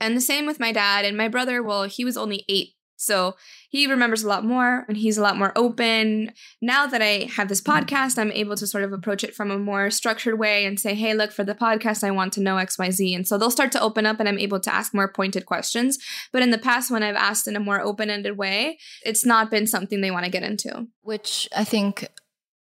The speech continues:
Speaker 2: anyone can understand once we go into the story. So let's begin.
Speaker 1: Yep. So the year is nineteen ninety-four, and it's August, and I'm three years old. <laughs> In nineteen ninety-four, Cuba was going through what is known as the Periodo Especial,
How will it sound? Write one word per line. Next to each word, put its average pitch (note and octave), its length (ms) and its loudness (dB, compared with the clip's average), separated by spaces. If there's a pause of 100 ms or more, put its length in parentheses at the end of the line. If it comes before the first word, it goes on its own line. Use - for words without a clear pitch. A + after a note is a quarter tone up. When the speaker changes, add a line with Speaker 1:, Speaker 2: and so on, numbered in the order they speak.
(260)
Speaker 2:
anyone G#3+ 360 4
can G3 180 4
understand E3+ 560 2
once D3+ 200 0
we D#3+ 120 2
go D#3 160 4
into D#3 240 2
the D#3+ 100 -4
story. D#3+ 520 0
So D3+ 520 4 (140)
let's - 180 -4
begin. D4+ 460 4 (480)
Speaker 1:
Yep. G#3 240 -2 (340)
So G3 720 4 (140)
the G#3+ 80 -2
year C#4 600 2
is A3+ 380 6
nineteen A3 420 4
ninety-four, A3+ 960 4
and G3 520 4
it's G3 140 0
August, F#3+ 600 4
and G3 180 4
I'm F#3 180 4
three G#3 260 2
years G#3+ 240 4
old. F#3+ 280 0 (360)
<laughs> - 380 -6
In G3+ 220 2
nineteen B3 380 4
ninety-four, A3 840 4
Cuba B3 360 4
was A3 200 4
going G3+ 320 2
through G3+ 140 4
what F#3+ 120 4
is F#3 140 0
known F#3+ 420 2
as F#3+ 500 0
the G#3 120 0
Periodo G3 480 4
Especial, G3 640 0